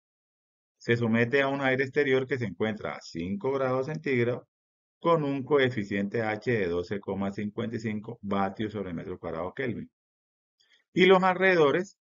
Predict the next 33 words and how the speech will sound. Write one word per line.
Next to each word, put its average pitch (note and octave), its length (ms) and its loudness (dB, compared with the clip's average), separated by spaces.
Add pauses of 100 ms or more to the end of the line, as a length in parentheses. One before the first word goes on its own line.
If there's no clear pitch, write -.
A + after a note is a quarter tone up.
(120)
se - 160 -4
encuentran A2+ 560 0
a G3 240 -4 (140)
cinco F#2 480 -8
grados F2 320 -4
centígrados. D2+ 480 -14 (160)
Ahora A#2 180 -2
me A#2+ 100 2
dicen, A#2 380 2 (340)
si C3 220 2
la B2+ 120 6
emisividad A#2+ 480 4
de D3+ 60 4
la D#3+ 100 4
tubería A#2+ 480 2
es G#2 40 -6
de B2+ 140 0
cero C3 280 0
coma C3 300 -2
cero C3 320 0
uno, A#2+ 320 0
determine G#2 640 0 (480)
la G#2 300 0
temperatura G2 840 -2
superficial E3 880 -2 (200)
y G2+ 100 -4
la G2 180 -2
temperatura F#2 840 -2
con F#2 220 -8
que D#2 200 -6
sale F#2 220 -4
la F#2+ 160 -2
glicerina. G2 480 -4